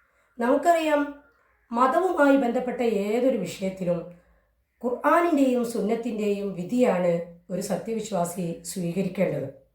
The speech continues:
ആർക്കും സ്വന്തമായി ഒരു വിധി ഉണ്ടായിരിക്കുവാൻ പാടില്ല. ഇസ്ലാമിൽ അനന്തരാവകാശ നിയമം അനുസരിച്ച് പെൺമക്കൾക്കോ ഇണകൾക്കോ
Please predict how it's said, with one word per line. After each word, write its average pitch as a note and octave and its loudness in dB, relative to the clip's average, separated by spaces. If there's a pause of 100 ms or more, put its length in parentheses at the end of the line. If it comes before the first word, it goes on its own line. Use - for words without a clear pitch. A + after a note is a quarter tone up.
(520)
ആർക്കും D#4 0
സ്വന്തമായി D4 4
ഒരു B3 2 (200)
വിധി F#3 -6
ഉണ്ടായിരിക്കുവാൻ F#3+ -2
പാടില്ല. D#3+ -6 (1400)
ഇസ്ലാമിൽ A#3 2 (1600)
അനന്തരാവകാശ D#4 2
നിയമം A#3 0
അനുസരിച്ച് G#3 -6 (1200)
പെൺമക്കൾക്കോ A3 2 (920)
ഇണകൾക്കോ A#3+ 4